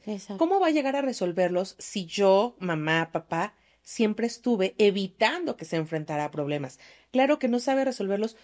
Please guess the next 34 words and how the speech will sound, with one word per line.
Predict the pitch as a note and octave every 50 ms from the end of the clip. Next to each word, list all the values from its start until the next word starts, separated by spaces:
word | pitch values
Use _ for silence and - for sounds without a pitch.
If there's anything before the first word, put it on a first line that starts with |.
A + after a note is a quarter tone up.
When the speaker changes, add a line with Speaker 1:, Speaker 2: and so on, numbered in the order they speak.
| _ _ _
Speaker 2:
porque | - A#3 - - A3+
nunca | B3 D4 D#4+ - D4
estuvo | B3+ - G3+ F#3 F3
expuesto | F3 - - - F3 E3 - - D#3+
a | E3+ G#3
eso. | A3 - - - - _ - - - - _
¿Tienes | B3 C4+ D4+ F4 E4
Speaker 1:
Ujú. | F#4+
Speaker 2:
el | F4 -
problema? | D4 D4+ D4+ D#4 D4+ D#4 D#4+ D#4+ - -
Ok, | C#4+ C#4+ - A#4+ B4 A4 D#4+ A#3 - _ _ _ _ _ -
no | C#4+ E4
te | - -
preocupes, | - F#4 F4+ - G4 - G3+ G3+ F3+ E3+
ya | E3 - C#4+ E4+ F#4+
lo | F#4+ F#4+
tienes. | F#4+ D4+ D#4+ E4 C#4+ G3+ E3+ - - _ - - _ _ _ _ _ -
¿Qué | C4+ B3 A#3 B3 B3
vas | A#3 G#3 G#3+ A#3+
a | A#3+
hacer | - A#3 G3 G3 - - _
para | - F3+ E3+ E3
solucionarlo? | - F#3+ F3+ D#3+ - B3 C#4 D#4+ C#4+ A3 - - - - - _ _
¿Necesitas | G#3+ A3 A3+ A#3+ B3 C4 D4 - F4+ E4
de | F4 C#4+
mi | C#4
ayuda? | A3+ B3 B3+ C#4 D4 C#4+
Claro, | - A#3+ G3 E3+ D3 C#3+
pero | - E3+ E3+ E3
¿tú | - - - E4 D#4+
qué | - A3
vas | F#3 D#3 D#3 D3+
a | C#3
hacer? | - - -